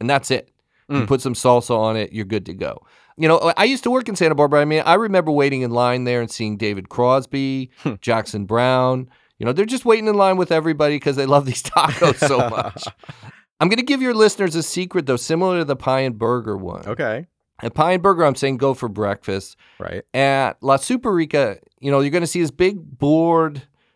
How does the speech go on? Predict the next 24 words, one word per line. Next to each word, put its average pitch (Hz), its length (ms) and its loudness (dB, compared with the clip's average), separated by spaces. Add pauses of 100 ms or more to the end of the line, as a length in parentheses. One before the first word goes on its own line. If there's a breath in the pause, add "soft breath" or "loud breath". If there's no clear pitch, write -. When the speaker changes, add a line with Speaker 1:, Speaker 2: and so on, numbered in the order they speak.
(440)
Speaker 1:
uh, 127 520 4
with 127 160 -2
all 156 80 4
these 151 140 -2
tacos. 123 800 -4 (100)
And 131 200 -2
yeah, 143 120 4
you 120 120 -2
wanna 123 200 0
get 110 200 -4
some. - 220 -10 (420 soft breath)
But 131 140 -2
there's 151 180 0
a 156 60 -2
little, 226 400 6
little 214 240 4
board 120 560 -2
right 143 200 0
above 139 260 0
the 123 100 -2
window 117 800 -4 (600)
that 131 460 2 (120)
has 123 220 -2
specials. - 800 -10